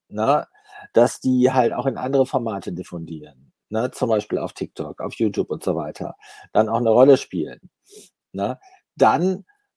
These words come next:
äh, ist auch das Powervoting, äh, schwächer, weil dann, äh, kristallisiert sich tatsächlich auch ein Song raus, äh, der von einem No-Name sein kann, der einfach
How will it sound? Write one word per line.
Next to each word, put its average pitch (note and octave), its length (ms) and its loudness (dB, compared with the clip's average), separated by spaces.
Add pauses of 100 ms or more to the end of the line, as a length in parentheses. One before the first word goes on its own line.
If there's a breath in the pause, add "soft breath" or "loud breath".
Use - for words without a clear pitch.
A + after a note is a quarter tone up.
(120)
äh, C#3 220 6
ist - 200 -6
auch C#3 80 -4
das C3 200 -2
Powervoting, C3 760 2
äh, G2+ 180 -12
schwächer, F#2 460 -6
weil G2+ 160 -4
dann, C#3+ 320 0
äh, C3 260 0
kristallisiert B2+ 800 -2
sich - 140 -12
tatsächlich C3 640 -10
auch A#2+ 420 -4 (120)
ein G2 200 -14 (120)
Song F#3+ 460 0
raus, G#2 420 -4
äh, G#2 180 -8
der F2 160 -8
von C3 140 -8
einem A#2+ 240 -8
No-Name C#3+ 480 2
sein G2 360 -6
kann, B2 340 -8
der A#2+ 240 -4
einfach C3+ 480 -6